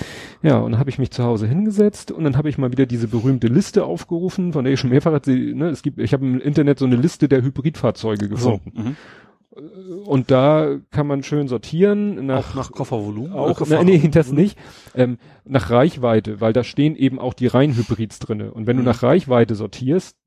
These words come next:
Speaker 1: dann, dann siehst du erstmal die alle ohne, also, nee, Entschuldigung, rein elektrische Reichweite.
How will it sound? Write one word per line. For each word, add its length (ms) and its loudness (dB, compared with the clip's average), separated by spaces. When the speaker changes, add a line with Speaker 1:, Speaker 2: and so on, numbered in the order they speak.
Speaker 1:
dann, 180 -12
dann 160 -2
siehst 240 -4
du 60 -4
erstmal 260 -2
die 160 -4
alle 220 0
ohne, 320 2
also, 160 4
nee, 80 -4
Entschuldigung, 400 -4
rein 300 4
elektrische 580 -2
Reichweite. 540 -10